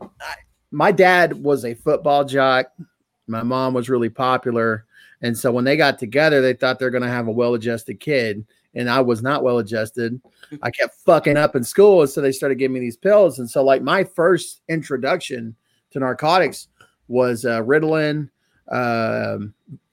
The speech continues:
Adderall. Vyvanse wasn't around at the time. And then they finally got me on one called Dexedrine. And Dexedrine was like, woo.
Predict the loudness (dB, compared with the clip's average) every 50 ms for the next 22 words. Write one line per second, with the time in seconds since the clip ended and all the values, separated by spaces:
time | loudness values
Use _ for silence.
0 | _ -4 0 0 2 2 2 2 2 2 4 4 4 4 2 2 -2 -6 -12 -8
1 | -4 -4 -2 -2 -2 -4 -4 -6 -8 -8 -8 -6 -6 -6 -4 -4 -4 -6 -8 -8
2 | -8 -4 -4 -2 -2 -2 -2 -2 -2 -4 -4 -4 -2 -2 0 0 2 0 0 0
3 | 0 -2 -2 0 0 0 -2 -2 -2 -2 -4 -2 0 0 0 0 0 -2 -6 -4
4 | -4 -4 -4 -4 -6 -10 -12 -14 _ _ _ _ _ _ _ _ -4 -2 -2 0
5 | 2 4 2 2 2 0 -2 -2 0 0 2 2 2 2 2 0 -2 -4 _ _
6 | _ _ _ _ 0 2 2 4 4 2 2 2 0 -4 -8 -16 _ _ _ _
7 | _ _ 0 4 6 6 6 6 4 0